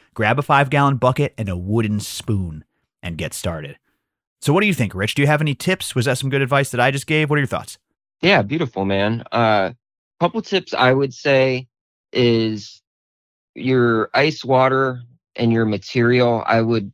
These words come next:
Speaker 2: stir that or agitate that in a bucket first and then dump it into a second bucket that has your bags.
Speaker 1: Ooh.
Speaker 2: Just to, uh,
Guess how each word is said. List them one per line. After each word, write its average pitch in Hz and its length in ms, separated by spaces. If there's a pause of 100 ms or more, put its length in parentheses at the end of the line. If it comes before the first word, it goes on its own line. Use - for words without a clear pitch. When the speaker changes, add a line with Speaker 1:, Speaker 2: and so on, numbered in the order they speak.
(420)
Speaker 2:
stir 117 440
that 107 300
or 104 160
agitate 98 580
that 98 180
in 98 120
a 87 60
bucket 98 380 (100)
first 98 400
and 98 180
then 98 160
dump 104 260
it 101 80
into 95 220
a 82 60
second 92 420
bucket 104 300
that 101 120
has 107 240
your 107 120
bags. 110 580 (340)
Speaker 1:
Ooh. 117 320
Speaker 2:
Just - 360
to, 101 220
uh, 90 380